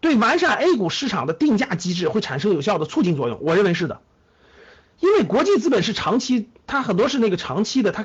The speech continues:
看眼光要偏长远一点，因为它经验比较丰富，它不会是短期炒作，所以相对来说会引导目前的资本市场的发展。我觉得，我觉得啊，短期内，特别是最近这两三个月内，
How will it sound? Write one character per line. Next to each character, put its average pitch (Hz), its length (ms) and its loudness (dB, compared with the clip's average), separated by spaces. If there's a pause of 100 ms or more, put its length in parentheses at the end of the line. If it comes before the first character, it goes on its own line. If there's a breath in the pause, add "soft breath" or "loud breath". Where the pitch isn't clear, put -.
看 262 160 0
眼 151 160 0
光 214 140 2
要 202 80 0
偏 240 240 -2
长 170 180 -2
远 151 140 0
一 - 20 -4
点， 127 140 -6
因 180 60 0
为 202 40 0
它 214 80 2
经 247 160 0
验 254 140 2
比 165 40 0
较 170 120 2
丰 196 180 0
富， 196 180 -4 (240 soft breath)
它 - 80 -4
不 202 120 -2
会 330 100 4
是 202 60 0
短 - 180 -4
期 - 140 -6
炒 160 160 -6
作， 120 200 -6 (380 loud breath)
所 311 160 -2
以 285 40 4
相 349 260 2
对 370 80 4
来 254 120 2
说 285 140 -2
会 262 180 2
引 165 380 2
导 - 220 0
目 220 180 4
前 156 220 -2
的 170 60 -2
资 202 120 -6
本 170 120 0
市 131 60 -8
场 127 120 -4
的 127 40 -8
发 135 200 -6
展。 107 160 -12 (380 loud breath)
我 226 120 2
觉 359 100 2
得， 330 220 0
我 196 160 2
觉 175 160 2
得 294 100 2
啊， 185 220 0
短 143 200 -2
期 262 180 -2
内， 269 120 4
特 254 140 0
别 240 100 2
是 247 40 -2
最 254 160 0
近 247 120 2
这 208 300 0
两 170 200 -2
三 208 120 0
个 226 60 2
月 208 100 2
内， 180 220 -2